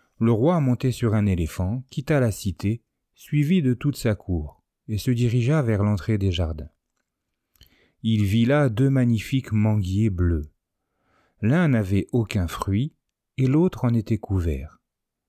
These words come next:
Bien que ces fruits eussent sans doute été savoureux, personne n'avait osé en cueillir tant que le roi n'y avait pas lui-même goûté.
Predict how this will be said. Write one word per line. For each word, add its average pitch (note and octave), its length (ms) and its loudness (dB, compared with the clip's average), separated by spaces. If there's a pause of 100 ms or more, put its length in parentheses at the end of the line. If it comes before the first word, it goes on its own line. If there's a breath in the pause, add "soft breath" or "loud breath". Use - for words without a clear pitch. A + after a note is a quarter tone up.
(540)
Bien A#2 300 2
que G#2 160 -2
ces G#2 180 -2
fruits A2+ 420 0
eussent G#2 380 -4
sans A2+ 220 -2
doute G#2+ 240 0
été F#2+ 240 -2
savoureux, F2 680 -2 (540)
personne D#3 500 0
n'avait A#2+ 340 2
osé C3 340 2
en A2 140 2
cueillir G#2+ 520 0 (120)
tant D3+ 140 0
que C3 140 -2
le A2 100 2
roi A2 300 2
n'y A2 220 2
avait F#2+ 180 0
pas B2 220 0
lui-même G#2 520 2
goûté. F2 440 -6